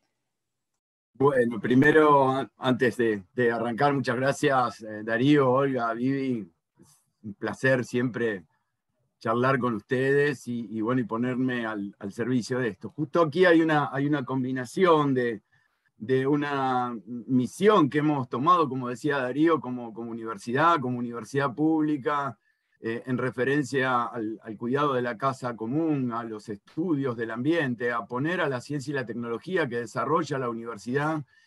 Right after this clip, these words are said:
en diálogo con las organizaciones sociales que trabajan en estos temas y, y poner a la ciencia para, bueno, subir un poco la, la vara del discurso y poder entender,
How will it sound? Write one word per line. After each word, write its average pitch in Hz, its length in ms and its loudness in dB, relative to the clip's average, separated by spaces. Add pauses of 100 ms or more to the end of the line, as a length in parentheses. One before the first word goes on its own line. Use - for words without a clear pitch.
(300)
en 120 160 0
diálogo 160 480 4
con 131 100 -4
las 127 80 -2
organizaciones 123 1040 -2 (240)
sociales 156 640 0
que 120 120 -2
trabajan 123 540 0
en 123 120 -2
estos 117 300 -4
temas 165 520 0
y, 123 200 -6
y 123 140 -2
poner 139 360 0
a 165 80 2
la 143 140 -2
ciencia 156 480 -2
para, 156 340 0
bueno, 147 260 0
subir 147 360 0
un 143 80 -8
poco 147 220 -2
la, 120 260 -6
la 117 140 -8
vara 147 320 -2
del 139 100 -4
discurso 143 560 -2
y - 20 0
poder 127 280 -4
entender, 139 680 -6